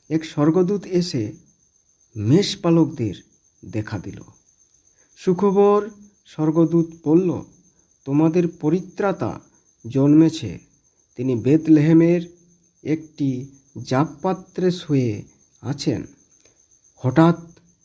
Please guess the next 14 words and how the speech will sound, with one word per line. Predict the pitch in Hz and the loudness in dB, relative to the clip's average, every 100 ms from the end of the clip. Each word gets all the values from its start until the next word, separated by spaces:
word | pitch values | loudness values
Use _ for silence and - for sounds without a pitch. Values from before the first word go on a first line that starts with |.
| _ _ _ | _ _ _
আরও | - 143 170 175 | -2 4 6 4
স্বর্গদূতেরা | - 151 151 170 160 165 180 156 113 - _ _ _ _ _ - | 0 -4 0 0 0 0 2 0 -2 -8 _ _ _ _ _ -10
দেখা | 107 117 123 | -6 -6 -6
দিল। | 113 60 - - _ _ _ _ _ _ _ _ _ _ - | -8 -10 -12 -18 _ _ _ _ _ _ _ _ _ _ -2
এত | 147 214 | 0 0
সংখ্যায় | 220 220 214 214 220 220 - | -2 -2 -4 -4 -2 -2 -2
আসলো | - 180 180 220 208 | -4 -4 -2 0 2
যে | 156 156 - _ _ _ _ | 4 2 -4 _ _ _ _
তাদের | - 135 214 175 | -4 2 2 2
দ্বারা | 196 139 101 - _ _ _ _ _ _ _ - | 0 0 -4 -12 _ _ _ _ _ _ _ -2
পুরো | 196 190 | 2 2
আকাশ | - 143 147 185 160 135 - - | 2 -4 -2 0 0 -2 -12 -16
ভরে | 87 123 120 | -10 -6 -6
গেল। | 104 69 | -8 -12